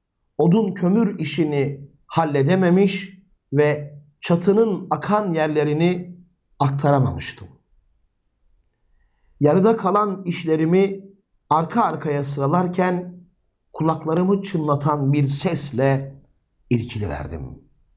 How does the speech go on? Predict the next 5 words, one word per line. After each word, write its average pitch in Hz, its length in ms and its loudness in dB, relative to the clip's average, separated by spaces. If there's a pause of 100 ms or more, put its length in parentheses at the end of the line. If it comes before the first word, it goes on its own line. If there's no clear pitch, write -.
(920)
Sanki 240 800 -2 (440)
mikrofonla 190 1120 0 (800)
söylenen 156 840 2
bu 220 80 4
ses - 560 0